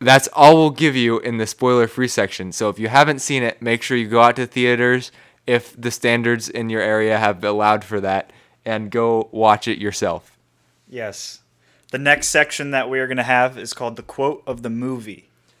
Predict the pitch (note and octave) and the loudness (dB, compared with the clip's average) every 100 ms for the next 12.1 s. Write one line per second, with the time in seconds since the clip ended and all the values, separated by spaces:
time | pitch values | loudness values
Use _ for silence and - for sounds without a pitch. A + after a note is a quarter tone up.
0 | _ - - D#3 D#3 B2+ - - A2 F3 | _ -14 -4 0 2 0 -6 -12 -4 -4
1 | - E3+ C3+ - - - D3 D3+ B2+ A2+ | -2 -2 -4 -4 -10 0 2 2 0 -8
2 | A2+ A2 B2+ C3 G2 F2 F2+ _ _ _ | -12 -12 -10 -12 -12 -16 -18 _ _ _
3 | _ _ - B2 B2 A#2 B2 A2+ A2+ - | _ _ -10 -8 -8 -8 -8 -6 -6 -10
4 | - _ _ C#3+ - - F3 F#3 C#3 D3+ | -16 _ _ -14 -14 -10 -6 -6 -6 -6
5 | C#3 C#3+ B2+ - _ - F#3 F#3+ F3+ D3 | -6 -6 -8 -12 _ -6 0 0 2 2
6 | C#3 C3+ B2+ A#2+ A#2 - _ _ - C#3 | 6 8 6 4 -2 -14 _ _ -6 -4
7 | C3 A#2+ A#2+ A#2 A2 G#2+ G#2 _ _ _ | -4 -6 -4 -6 -4 -4 -4 _ _ _
8 | _ _ - A#2+ A2+ A2 - _ _ C3+ | _ _ -12 -6 -6 -6 -10 _ _ -20
9 | A2+ A2+ C#3 B2+ D3 C3 D3+ D#3+ C#3+ B2 | -16 -6 -4 -2 -2 -2 4 4 4 0
10 | A2 - - B2 A2+ A#2 B2 B2 B2 C#3 | -2 -4 -8 -8 -8 -8 -6 -8 -10 -6
11 | A#2+ A2 - G2 F#2+ _ _ B2+ C3+ C3 | -4 -6 -10 -12 -12 _ _ -10 -8 -8
12 | - | -12